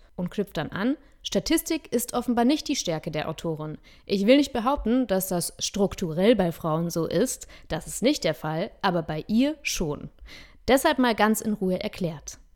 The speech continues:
Morde an Frauen werden im Wesentlichen von Männern verübt. Das ist richtig.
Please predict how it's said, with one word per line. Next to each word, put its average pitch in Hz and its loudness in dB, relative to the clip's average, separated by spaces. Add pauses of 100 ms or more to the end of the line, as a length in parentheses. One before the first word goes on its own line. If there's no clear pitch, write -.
(320)
Morde 247 4
an 247 2
Frauen 214 2 (320)
werden 196 4
im 170 -4
Wesentlichen 285 0
von 269 2
Männern 170 2
verübt. - -12
Das - -6
ist 240 -4
richtig. - -6